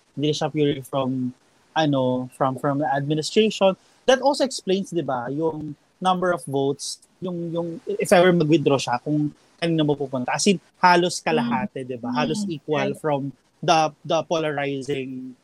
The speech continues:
Speaker 1: sides, B B M and Lenny, kasi nasa gitna siya. So, I think, ano, pag nag-withdraw siya, mag, ano,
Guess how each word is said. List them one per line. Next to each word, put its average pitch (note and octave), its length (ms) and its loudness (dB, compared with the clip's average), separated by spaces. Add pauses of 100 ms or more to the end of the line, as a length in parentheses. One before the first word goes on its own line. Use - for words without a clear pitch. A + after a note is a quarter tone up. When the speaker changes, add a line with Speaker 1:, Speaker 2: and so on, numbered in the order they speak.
(200)
Speaker 1:
sides, C3 560 -4
B C#3+ 160 -6
B E3 160 -2
M D3 160 -4
and D3+ 180 -6
Lenny, C#3 300 -4
kasi G#3+ 240 -4
nasa A#3+ 160 -2
gitna D3 480 -6
siya. D#3 160 -10
So, G3 320 -2 (480)
I B3 100 6
think, C4 380 0 (560)
ano, B2 580 0 (1120)
pag B3+ 160 6
nag-withdraw A3 420 0
siya, C3 400 -4 (720)
mag, A3+ 240 4
ano, D#3+ 420 2